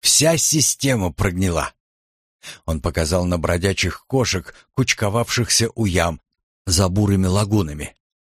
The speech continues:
Одичавшие собаки, насекомые, крысы.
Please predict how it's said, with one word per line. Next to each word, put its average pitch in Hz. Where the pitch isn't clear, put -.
Одичавшие 104
собаки, 101
насекомые, 110
крысы. 101